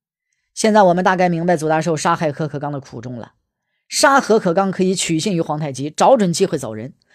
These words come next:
虽然他们抗争的方式不一样，但是最终的目的是一样的，一个是玉石俱焚的刚烈，一个是曲线救国的手腕。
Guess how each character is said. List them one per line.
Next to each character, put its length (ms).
虽 220
然 160
他 80
们 80
抗 200
争 100
的 60
方 280
式 120
不 120
一 100
样， 240
但 180
是 80
最 180
终 120
的 80
目 180
的 140
是 140
一 80
样 200
的， 120
一 180
个 100
是 120
玉 280
石 200
俱 180
焚 100
的 80
刚 260
烈， 200
一 180
个 80
是 120
曲 320
线 240
救 180
国 100
的 80
手 180
腕。 180